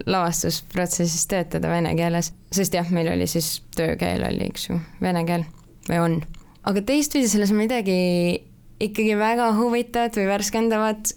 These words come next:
kui tuleb teisest kultuuriruumist lavastaja, kes näeb asju teistmoodi.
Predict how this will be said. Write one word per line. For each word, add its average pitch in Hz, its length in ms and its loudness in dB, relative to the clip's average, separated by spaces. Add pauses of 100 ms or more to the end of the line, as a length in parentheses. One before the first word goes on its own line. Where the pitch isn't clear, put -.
(200)
kui 190 200 2
tuleb 185 300 0
teisest 202 360 2
kultuuriruumist 180 1120 0
lavastaja, 208 640 0 (280)
kes - 180 -2
näeb 214 360 2
asju 202 300 0
teistmoodi. 190 600 0